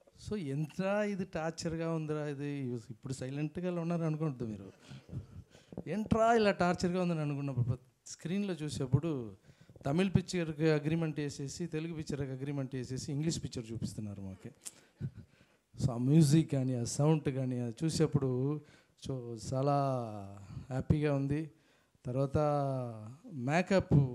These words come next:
ఒకరోజు నేను ఫస్ట్ డే, మనం నల్లగా ఉంటాం కదా, మన హీరోయిన్ అన్ని తల తెల్లగా ఉంటారు, అందుకోసం అన్ని పిక్చర్లో మేకప్, "రే ఏయిరా, ఎక్కువ ఏయిరా, ఆ హీరో టాప్స్ వస్తుందిరా, నిత్యమేనన్ వస్తుందిరా", మొత్తం మేకప్ వేసుకుంటాం.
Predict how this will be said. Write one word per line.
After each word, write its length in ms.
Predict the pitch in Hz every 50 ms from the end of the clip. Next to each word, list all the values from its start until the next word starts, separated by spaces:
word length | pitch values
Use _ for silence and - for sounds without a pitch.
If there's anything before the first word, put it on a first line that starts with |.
| 120 120 120
ఒకరోజు 640 | - - - 127 135 143 147 139 131 143 143 139
నేను 220 | 131 127 123 120
ఫస్ట్ 340 | 113 - 135 135 113 117 -
డే, 380 | 160 151 139 123 113 104 101 - _ - - _ _ _ -
మనం 200 | 139 156 156 156
నల్లగా 260 | 165 170 180 175 175
ఉంటాం 380 | 160 147 131 135 127 113 113 107
కదా, 480 | 98 110 113 123 127 113 107 101 98 107 123 147 123 - _ _ _ _ _ _ _ _ _ _ 127
మన 160 | 127 131 135
హీరోయిన్ 380 | 135 139 151 151 151 147 147
అన్ని 200 | 143 143 147 143
తల 240 | 131 - 135 131 135
తెల్లగా 400 | 131 - 135 131 139 139 139 139
ఉంటారు, 340 | 131 123 110 120 113 104 110
అందుకోసం 460 | 107 110 113 123 123 135 135 - 135
అన్ని 220 | 123 131 147 147 143
పిక్చర్లో 500 | 131 127 - - 165 156 170 165 151 131
మేకప్, 400 | 131 135 143 139 - 160 131 139
"రే 260 | 151 160 170 175 160
ఏయిరా, 340 | 147 143 156 165 170 175 170
ఎక్కువ 280 | 160 151 151 - 180 175
ఏయిరా, 480 | 170 160 160 156 165 160 151 143 131 - - - - - _ _ _ _ _ -
ఆ 120 | 123 131
హీరో 280 | 135 139 143 151 147 147
టాప్స్ 340 | 139 - 151 160 156 - 156
వస్తుందిరా, 480 | 156 156 151 - 156 156 151 151 151
నిత్యమేనన్ 580 | 147 147 147 - 170 170 160 165 160 160 156 156
వస్తుందిరా", 560 | 151 - - 156 156 151 151 156 147 143 139
మొత్తం 440 | 131 131 131 139 131 - - 196 180
మేకప్ 280 | 165 160 151 165 139 143
వేసుకుంటాం. 640 | 139 139 - - 123 113 104 - 104 107 120 135